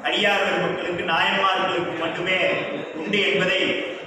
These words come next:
இந்த இடத்திலே விளங்கிக் கொள்ள வேண்டும். மேலும் இத்தகைய பெரிய புராண நூலானது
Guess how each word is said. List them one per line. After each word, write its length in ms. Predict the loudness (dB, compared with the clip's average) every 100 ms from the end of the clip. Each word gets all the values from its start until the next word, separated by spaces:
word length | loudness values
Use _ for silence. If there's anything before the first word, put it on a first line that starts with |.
| -14 -14 -10
இந்த 140 | -2
இடத்திலே 720 | 0 2 2 2 2 2 0 -4 -6 -8 -10 -6
விளங்கிக் 380 | -2 0 0 0
கொள்ள 160 | 2 2
வேண்டும். 500 | 2 0 -4 -8 -10 -12 -12 -12 -12 -10 -12 -12 -6
மேலும் 760 | 0 2 4 2 2 -2 -4 -8 -10 -12 -6
இத்தகைய 760 | -4 0 2 2 4 2 0 -2 -4 -2
பெரிய 260 | 0 2 4
புராண 600 | 4 4 4 2 0 -2 -4 -4 -2 -2 0
நூலானது 500 | 2 4 4 2 0